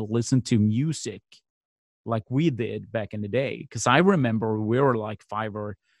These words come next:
six, uh, friends, uh, and we were playing cards and listening to music and, and, uh,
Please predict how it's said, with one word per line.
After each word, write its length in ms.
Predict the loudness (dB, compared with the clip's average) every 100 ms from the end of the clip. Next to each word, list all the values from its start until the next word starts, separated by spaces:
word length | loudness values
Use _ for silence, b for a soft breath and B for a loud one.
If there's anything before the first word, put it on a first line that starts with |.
| _ -16
six, 460 | -8 -8 -8 -8
uh, 260 | -6 -6 -8 -8
friends, 440 | -6 -4 -4 -4
uh, 200 | -2 -2 0
and 220 | -2 0
we 100 | -2
were 80 | -6 -8
playing 240 | -4 -4
cards 480 | -2 0 0 0 -4
and 140 | -6
listening 280 | -6 -4 -4
to 80 | -4
music 560 | -4 -4 -4 -4 -6 -6
and, 200 | -8 -6
and, 300 | -4 -2 -4
uh, 120 | -6